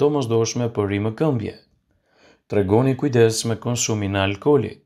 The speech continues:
Pirja e tepërt dhe e shpeshtë e alkoolit mund të rrisë ndjesinë e tensionit të gjakut, dhe ekspertët rekomandojnë që të tregoni kujdes. Stresi gjithashtu duhet të reduktohet. Hormonet e stresit ngushtojnë enët e gjakut dhe rrisin tensionin.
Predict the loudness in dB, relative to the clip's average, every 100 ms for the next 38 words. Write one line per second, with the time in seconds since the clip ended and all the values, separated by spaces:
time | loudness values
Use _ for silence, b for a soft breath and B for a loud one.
0 | _ _ b b b b -2 2 4 4
1 | 2 0 0 0 2 2 0 -2 0 0
2 | 0 0 0 0 -2 -4 0 2 2 -2
3 | -2 -2 -2 -2 -2 -2 -2 -2 -2 -2
4 | -2 -4 0 2 2 0 -4 b b b
5 | b -2 -2 -2 -2 0 2 2 2 0
6 | -2 0 0 0 -2 -2 -4 -4 -4 -2
7 | -2 -2 -4 -4 -2 -4 -6 -8 -10 _
8 | _ b b b b b b -6 0 2
9 | 2 0 -2 -2 -4 -2 -4 -4 -4 -2
10 | 0 0 2 2 0 -4 -2 -2 -4 -2
11 | 0 0 -2 -14 _ _ _ b b b
12 | -4 -2 2 2 2 0 0 0 0 -2
13 | -2 -2 0 0 2 0 0 0 2 2
14 | 2 0 2 2 0 -4 -4 -6 0 0
15 | 0 -4